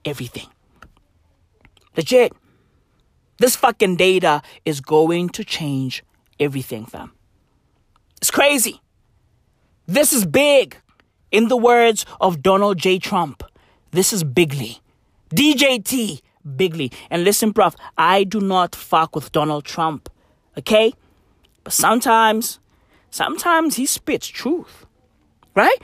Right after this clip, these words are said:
Sometimes, I know he lies a lot, right? And he's a fucking asshole, and he's a goofball, but sometimes he spits the fucking truth. And he was right about this fucking virus.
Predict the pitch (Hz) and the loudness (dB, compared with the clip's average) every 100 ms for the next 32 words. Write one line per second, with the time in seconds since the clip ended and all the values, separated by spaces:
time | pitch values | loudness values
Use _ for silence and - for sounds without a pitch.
0 | - - 247 571 - 605 640 659 622 - | -8 -2 0 0 2 6 6 4 0 -8
1 | - - - 208 302 294 233 220 240 254 | -18 -8 -2 4 4 4 4 4 4 2
2 | 254 254 262 285 - _ _ - 226 269 | 2 4 4 2 -4 _ _ 0 2 2
3 | - _ 208 220 226 208 - - 240 220 | -2 _ -4 -4 0 0 0 0 0 0
4 | 175 214 247 247 262 262 254 - _ _ | 0 0 -2 2 4 6 4 0 _ _
5 | - 208 226 202 156 214 262 - 262 269 | -4 -2 0 0 -2 -4 -4 2 4 6
6 | 277 - _ - - - 185 202 220 226 | 4 0 _ -20 -16 -8 -6 -6 -8 -6
7 | 190 170 165 - _ _ - 135 - - | -4 -4 -8 -14 _ _ -10 -6 -4 -4
8 | 160 147 - - - _ 107 - - 143 | -2 -2 -2 -6 -6 _ -16 -14 -6 -4
9 | 131 - 143 127 - _ - - 127 - | -4 -6 -8 -8 -12 _ -12 -10 -12 -16
10 | - - _ _ _ _ _ _ - 151 | -20 -20 _ _ _ _ _ _ -4 0
11 | 202 220 175 190 269 - - _ - 139 | 4 4 4 2 2 0 -8 _ -8 -6
12 | 139 127 - 127 127 123 110 92 - | -6 -8 -6 -6 -6 -8 -10 -12 -18